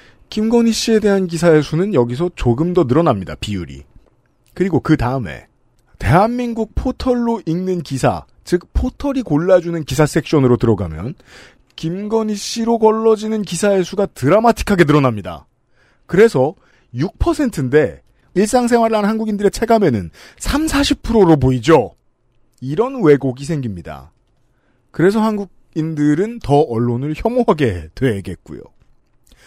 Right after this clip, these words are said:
여기서 하나 더 첨언을 하자면, 아, 윤석열 대통령이 누구와 악수를 했다,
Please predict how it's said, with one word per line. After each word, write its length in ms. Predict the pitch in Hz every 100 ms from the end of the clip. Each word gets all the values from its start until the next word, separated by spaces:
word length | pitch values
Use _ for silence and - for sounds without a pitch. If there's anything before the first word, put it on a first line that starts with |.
| _ _ -
여기서 240 | 165 247 247
하나 180 | 247
더 80 | 220
첨언을 420 | 175 254 240 196
하자면, 520 | 131 110 82 73 82 143 _ _ _ _ _ _
아, 360 | 147 143 135 127
윤석열 420 | 135 190 214 220
대통령이 520 | 185 165 190 170 208 160
누구와 480 | 113 131 190 151 117
악수를 400 | - - 214 180
했다, 260 | - 185